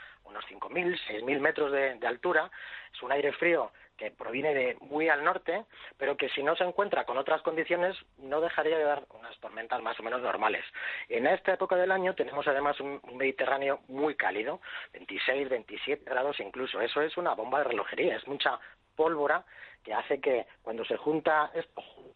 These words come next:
también con, eh, los, los efectos orográficos, las montañas que hay en, en, en el interior de, de Valencia, de Alicante, hace que todo este, esta mezcla provoque este efecto de, de gota fría que, que, por desgracia, pues,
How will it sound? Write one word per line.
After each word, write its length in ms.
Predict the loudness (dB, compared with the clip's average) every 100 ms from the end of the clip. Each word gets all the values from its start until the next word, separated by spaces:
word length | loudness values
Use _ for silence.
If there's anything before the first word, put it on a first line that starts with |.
| -10 -6
también 400 | -4 -4 -8 -6
con, 160 | -8
eh, 240 | -8 -8 -8
los, 320 | -8 -10 -10
los 160 | -10
efectos 340 | -10 -8 -4 -2
orográficos, 680 | 0 2 2 0 0 0 0 -8 -14 -12
las 140 | -12
montañas 560 | -10 -2 2 4 4 2
que 160 | -2 -2
hay 60 |
en, 100 | 0
en, 400 | 0 -2 -6 -8 -8 -10
en 60 |
el 120 | -8
interior 400 | -8 -8 -4 -2
de, 200 | 0 0
de 100 | -2
Valencia, 640 | -2 2 2 2 2 2 4
de 80 | 0
Alicante, 560 | -4 -2 -2 0 -2 -2 -8 -10 -14 -6 0
hace 220 | 2 4
que 120 | 2
todo 340 | 2 4 4 4
este, 520 | 2 0 0 0 -4
esta 200 | -2 0
mezcla 520 | 2 -2 0 0 0 -2 -12
provoque 420 | -2 0 2 0 -2 -10
este 180 | -12
efecto 260 | -10 -8 -6
de, 160 | -6 -8
de 120 | -12
gota 260 | -4 -4
fría 260 | -2 0 0
que, 220 | 0 -4 -6 -14
que, 120 | -14
por 120 | -10 -6
desgracia, 440 | 0 0 2 0
pues, 240 | 2 -2